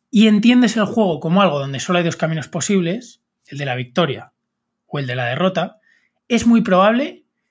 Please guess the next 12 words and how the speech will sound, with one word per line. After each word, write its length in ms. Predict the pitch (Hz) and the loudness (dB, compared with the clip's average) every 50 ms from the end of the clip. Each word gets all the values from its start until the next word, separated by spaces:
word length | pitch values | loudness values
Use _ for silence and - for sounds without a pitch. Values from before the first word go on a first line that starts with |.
| _ _ _ | _ _ _
que 100 | - 175 | -4 -4
si 160 | - - 185 | -2 0 2
no 120 | 190 214 | 4 4
ves 140 | 226 190 - | 4 2 0
pronto 300 | - - 165 151 139 160 | -2 -6 -8 -6 -6 -8
resultados, 840 | - 131 - 170 147 139 - 175 202 214 240 262 - - - - _ - - | -8 -6 -8 -8 -10 -2 0 2 2 2 0 -4 -6 -12 -16 -18 _ -16 -10
acabes 520 | 160 165 139 196 185 170 156 139 123 - | -10 -6 -2 0 0 0 0 -4 -6 -6
desistiendo 680 | 180 160 131 - 180 135 - - 208 214 226 240 254 262 | -6 -6 -4 -4 -6 -6 -4 -2 2 2 4 4 4 4
y 80 | 240 196 | 4 2
abandonando. 680 | 160 147 147 135 127 135 143 139 131 113 110 110 - _ _ _ _ _ _ _ _ _ _ _ | 0 0 -4 -6 -6 -6 -6 -6 -8 -10 -14 -18 -20 _ _ _ _ _ _ _ _ _ _ _
En 200 | _ - 127 131 | _ -10 -10 -6
cambio, 500 | 131 - 208 226 220 202 190 202 269 311 | 0 0 2 2 4 2 2 0 0 -4